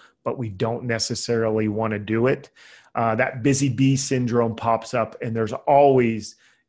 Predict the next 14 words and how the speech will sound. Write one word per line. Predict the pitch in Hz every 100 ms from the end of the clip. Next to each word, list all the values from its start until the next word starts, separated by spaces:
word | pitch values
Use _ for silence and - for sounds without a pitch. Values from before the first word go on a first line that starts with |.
| - -
those | 131 120
hundred | 139 139 131 -
things | 135 127 110
that, | 117 110 110 -
uh, | 117 113
we've | 117 127 127
actually | 135 143 131 120
put | 117 139
off, | 131 131 117
but | 123
all | 123 127
of | 123
a |
sudden | 113 139 131 120